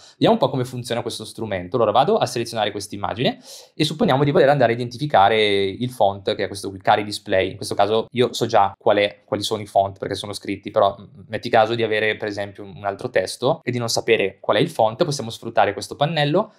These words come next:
andare a selezionare l'immagine, cliccare su Entra. Vedete che ogni scritta verrà circondata da questa sorta di selezione rettangolare.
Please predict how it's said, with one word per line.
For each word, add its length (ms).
andare 220
a 20
selezionare 400
l'immagine, 720
cliccare 380
su 200
Entra. 540
Vedete 300
che 240
ogni 460
scritta 500
verrà 920
circondata 580
da 120
questa 200
sorta 380
di 300
selezione 420
rettangolare. 720